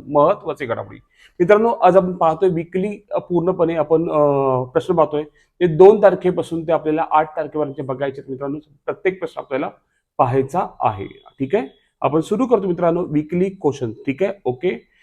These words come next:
अ, दोन डिसेंबरला तारीख, अ, वा-, अ, दिवस होता राष्ट्रीय प्रदूषण नियंत्रण दिन आणि जागतिक संगणक साक्षरता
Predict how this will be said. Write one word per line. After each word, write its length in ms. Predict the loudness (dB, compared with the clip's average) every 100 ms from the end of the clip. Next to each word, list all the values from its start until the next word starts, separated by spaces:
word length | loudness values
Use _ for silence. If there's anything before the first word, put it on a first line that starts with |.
| -20 0
अ, 100 | 2
दोन 380 | 6 6 6 2
डिसेंबरला 420 | 0 2 4 4
तारीख, 280 | 4 0 0
अ, 80 | 0
वा-, 440 | 2 4 4 2
अ, 100 | -2
दिवस 240 | 2 4 4
होता 280 | 2 -2 0
राष्ट्रीय 360 | -2 0 -4
प्रदूषण 420 | -2 -4 -8 -8 -6
नियंत्रण 420 | -6 -4 -4 -4
दिन 200 | -4 -6 -10 _ _ -4
आणि 160 | -2 0
जागतिक 340 | -2 -2 -12
संगणक 440 | -8 -4 -2 -2 -4
साक्षरता 600 | -10 -12 -10 -8 -6